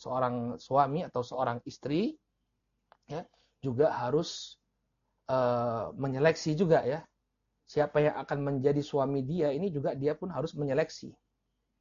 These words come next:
Dia harus lihat suaminya ini apakah dia memiliki akhlak yang baik atau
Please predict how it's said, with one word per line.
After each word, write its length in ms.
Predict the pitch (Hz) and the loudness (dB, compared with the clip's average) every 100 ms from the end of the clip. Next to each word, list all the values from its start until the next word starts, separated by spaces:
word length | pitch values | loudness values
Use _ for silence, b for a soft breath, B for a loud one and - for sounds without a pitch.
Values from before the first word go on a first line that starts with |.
| _ _ - | _ _ 2
Dia 160 | 156 160 | 2 2
harus 240 | 143 - | -4 -6
lihat 320 | 139 143 - _ _ | 0 0 -2 _ _
suaminya 560 | - 135 131 135 139 | -4 0 2 2 0
ini 160 | 135 170 | -2 -4
apakah 560 | 139 - 131 - 143 - | -4 -2 -2 0 -2 -4
dia 400 | 127 127 160 185 | -2 2 2 2
memiliki 560 | 139 123 131 143 - | 0 0 0 -2 -4
akhlak 320 | 151 147 131 | -6 -4 -4
yang 160 | 139 135 | -4 -2
baik 160 | 175 - | -2 -2
atau 400 | 143 147 233 | -4 0 -2